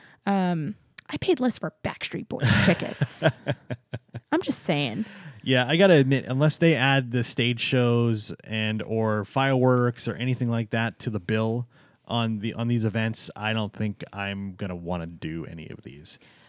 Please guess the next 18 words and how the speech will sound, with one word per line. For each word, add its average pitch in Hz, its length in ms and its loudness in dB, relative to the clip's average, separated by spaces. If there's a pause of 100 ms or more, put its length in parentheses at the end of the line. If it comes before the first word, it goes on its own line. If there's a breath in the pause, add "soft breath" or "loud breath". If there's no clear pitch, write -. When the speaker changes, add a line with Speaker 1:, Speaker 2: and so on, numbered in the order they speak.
(260 soft breath)
Speaker 1:
I 349 60 -2
want, 440 280 0 (360 loud breath)
it, 277 200 -6
I'm 254 140 -6
just 294 200 -4
so 294 120 0
torn 269 300 0
'cause 254 120 -2
I 269 60 2
really 269 460 0
wanna 262 220 -2
go 220 220 0
'cause 208 260 -8
I 285 140 2
love 226 640 2 (320 soft breath)
Halloween 202 440 4
at - 80 -4
Disney. - 480 -2